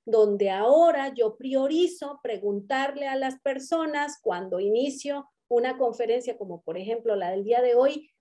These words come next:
"Cuéntenme de sus emociones, ¿cómo están hoy?", ¿no? "Cuéntenme cómo se sienten con relación a esto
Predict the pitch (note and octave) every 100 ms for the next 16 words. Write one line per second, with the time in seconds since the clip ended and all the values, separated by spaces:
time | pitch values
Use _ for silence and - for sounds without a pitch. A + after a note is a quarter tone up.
0 | _ C4+ D4 D4+ E4+ E4 B3 G#3+ A#3 A3
1 | A3 G#3 G3 - F#4+ G#4 D#4+ C#4 - B3+
2 | C4+ C4 B3 A#3+ E4+ C#4 G#3 _ _ _
3 | _ _ _ G#3+ A#3+ D4+ F#4 _ _ _
4 | _ D4+ D#4 D#4 F4 D#4+ B3+ - D4+ D#4
5 | F#4 E4+ B3 - D4 F4+ G4 E4+ D4+ C4+
6 | C4 A#3 G#3+ G#3 G#3+ - D4 D4+ C#4+ E4
7 | F#4 - A#3+ G#3+